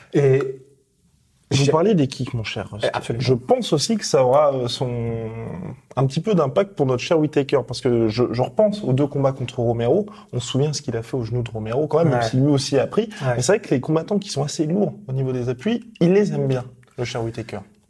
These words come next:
Speaker 1: Ouais, après, il est pas lourd au niveau des appuis,
Speaker 2: Il
Speaker 1: Darren
Speaker 2: est,
Speaker 1: Till.
Speaker 2: il est pas lourd non plus. Mais moi, je disais ça, par exemple, notamment face à, c'est face à, quel combattant, moi, ça m'avait un petit peu choqué. Euh,
Speaker 1: Jacare ?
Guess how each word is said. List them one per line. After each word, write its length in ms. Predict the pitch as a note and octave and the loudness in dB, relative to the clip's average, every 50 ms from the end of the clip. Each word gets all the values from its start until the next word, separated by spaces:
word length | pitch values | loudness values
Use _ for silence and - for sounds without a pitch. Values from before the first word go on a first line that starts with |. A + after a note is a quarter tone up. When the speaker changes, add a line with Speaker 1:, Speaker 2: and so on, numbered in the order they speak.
| _ - | _ 0
Speaker 1:
Ouais, 260 | C3+ C3+ D#3 C#3+ - - | 2 2 2 2 2 -2
après, 180 | C3+ - - F3+ | -2 2 2 2
il 80 | D3+ | 2
est 40 | A#2 | 2
pas 100 | D3+ D3 | 2 2
lourd 140 | E3 F3+ E3 | 4 4 2
au 40 | C3+ | 2
niveau 140 | B2 A#2 | 2 0
des 100 | A#2 A2 | -2 -2
appuis, 220 | C3 C#3 - - B2 | -2 -2 -2 -2 -2
Speaker 2:
Il 60 | A2 | 0
Speaker 1:
Darren 140 | A#2 B2 B2 | 0 0 0
Speaker 2:
est, 40 | - | 0
Speaker 1:
Till. 160 | - - A#2+ | -2 -2 0
Speaker 2:
il 80 | D3+ C#3 | 2 2
est 60 | C#3+ | 2
pas 120 | - F#3+ | 2 0
lourd 160 | G3+ G#3+ G#3+ G#3 | 0 2 4 4
non 160 | G3+ F#3 F#3 | 4 4 4
plus. 180 | - - B2+ A#2 - - - - _ - - - C3+ | 2 0 -4 -8 -10 -12 -20 -20 _ -20 -8 0 2
Mais 260 | D3 F3+ A#3 A3 - E3 | 2 4 2 2 0 2
moi, 160 | E3+ F#3+ G#3+ | 2 2 2
je 100 | F#3 F3 | 4 2
disais 160 | E3+ E3 D#3+ | 4 4 2
ça, 140 | D#3 G#3+ G#3 | 2 0 -2
par 160 | - F3 D#3 | 0 0 2
exemple, 260 | D3 D#3 F3 F#3+ F#3 - | 2 2 0 0 0 -2
notamment 380 | D#3 D3 - D3+ E3 F#3+ G3+ | -2 0 0 2 2 2 0
face 380 | G3+ - F#3+ F3 F3 - - F#3 | 0 0 -2 -2 -2 -2 0 2
à, 400 | F3 F3 F3+ F3+ F#3 F#3 F#3 - - - - - - - - - - - - - _ | 4 4 4 4 2 0 -2 -8 -20 -18 -18 -16 -16 -16 -16 -16 -16 -18 -20 -20 _
c'est 280 | - - - - C3 C3 | -14 -10 -8 -6 -6 -6
face 520 | - - - G3 F#3 F#3+ - - - - | -6 -8 -10 -8 -8 -6 -6 -8 -8 -8
à, 380 | F#3 F#3 F#3 F#3 F#3+ F#3+ F#3 F#3+ F#3 | -8 -6 -6 -6 -6 -6 -8 -8 -8
quel 140 | - F#3 F#3 | -10 -10 -10
combattant, 420 | - - E3 D3 C3+ - - D3 | -8 -6 -6 -6 -6 -8 -8 -8
moi, 100 | D3 C#3 | -8 -8
ça 140 | C3 - - | -8 -8 -8
m'avait 180 | B2+ B2 A#2+ C3 | -8 -8 -8 -8
un 80 | B2 | -8
petit 140 | A#2+ B2 - | -10 -10 -10
peu 80 | - B2 | -10 -8
choqué. 340 | A#2 - B2 - - B2+ B2+ B2 - - - - - - - - _ _ - | -8 -6 -6 -6 -6 -8 -8 -10 -14 -20 -20 -20 -20 -20 -20 -20 _ _ 0
Euh, 840 | B2 A#2+ B2 A#2+ A#2 A#2 A2+ A2+ A2 G#2+ G#2+ G#2+ G#2 G#2+ - - - | 2 4 4 4 4 4 4 4 4 4 2 0 0 -2 -2 -2 0
Speaker 1:
Jacare ? 260 | B2 A#2+ A#2+ C#3 D3 | 0 2 2 4 2